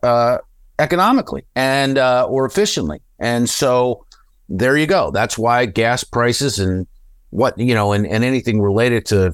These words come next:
to fuel for, for vehicles and, and other such things went absolutely kablooey,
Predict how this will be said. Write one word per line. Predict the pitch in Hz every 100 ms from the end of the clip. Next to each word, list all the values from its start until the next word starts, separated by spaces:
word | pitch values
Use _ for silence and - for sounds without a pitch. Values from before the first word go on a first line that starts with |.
| - -
to | 104
fuel | - 165 185 110
for, | 95 104 92 -
for | - 101
vehicles | 85 143 113 104 107 85
and, | 85 -
and | 92 80
other | 104 120
such | 92 78 76 -
things | 78 117 - - - - -
went | 107 110 - -
absolutely | 107 107 107 104 98 95 90
kablooey, | 101 87 113 175 85 95 127